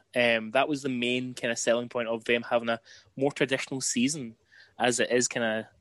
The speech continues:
going ahead. Um, the whole aspect of, um, teams from different ends of the country playing each other, you know, possibility of fans coming in, et cetera, and depending on how that particular state's doing, et cetera, it wouldn't,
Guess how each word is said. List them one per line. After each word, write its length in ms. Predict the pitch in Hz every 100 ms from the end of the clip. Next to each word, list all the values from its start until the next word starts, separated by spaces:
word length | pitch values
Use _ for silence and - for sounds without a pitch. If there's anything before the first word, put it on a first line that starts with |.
| -
going 240 | 127 123 107
ahead. 360 | 117 123 113 - - -
Um, 360 | 117 110 110
the 120 | 107
whole 360 | - 139 127 127 - - -
aspect 480 | 117 - 123 -
of, 320 | 120 113 113 - - - - -
um, 340 | 110 107 101 _ -
teams 260 | 139 131
from 220 | - 127 117
different 300 | - 139 120
ends 200 | 120 120
of 60 |
the 60 | 113
country 340 | - 123 127
playing 280 | - 123 120
each 180 | 117 -
other, 400 | 120 120 117 113
you 120 | 117
know, 280 | 113 113 - - - - _
possibility 560 | - 135 131 131 127 117
of 80 | 120
fans 460 | - 123 127 131
coming 260 | - 131 123
in, 160 | 120 120
et 120 | -
cetera, 640 | - 123 - - 120 120 - - - - _
and 180 | 113 113
depending 300 | 113 120 113
on 80 | 110
how 300 | 120 113 117 113 - 120
that 240 | 113 - - -
particular 280 | - - 113
state's 440 | - 117 117 -
doing, 400 | - 123 123 123
et 80 | 113
cetera, 440 | - 117 - 117 - 117 113 127 -
it 180 | 127 123
wouldn't, 280 | 151 156